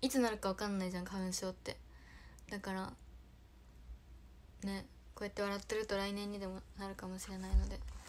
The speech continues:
<laughs> 今だけです、楽しいの。結構なんか、モアメの返信とか見てたら、ショールーム見な-、見ながら、聞きながらパッションフォーユーやるって方も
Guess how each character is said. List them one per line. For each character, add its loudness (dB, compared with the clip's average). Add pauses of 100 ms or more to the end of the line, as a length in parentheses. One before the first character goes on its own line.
(440)
<laughs> 8
今 6
だ 6
け 2
で 0
す、 -4
楽 0
し -4
い -4
の。 -8 (2750)
結 2
構 10
な 4
ん -2
か、 4 (380)
モ 4
ア 10
メ 8
の 8
返 6
信 2
と 2
か -2
見 0
て -2
た -2
ら、 0 (400)
シ 0
ョ 6
ー 6
ル 8
ー 4
ム 0
見 0
な-、 0
見 0
な 4
が 4
ら、 6
聞 -2
き 4
な 6
が 6
ら 4
パ 0
ッ 2
シ 2
ョ 0
ン -6
フ -2
ォ 2
ー 2
ユ 0
ー 0
や 0
る -2
っ -4
て -8
方 -4
も -2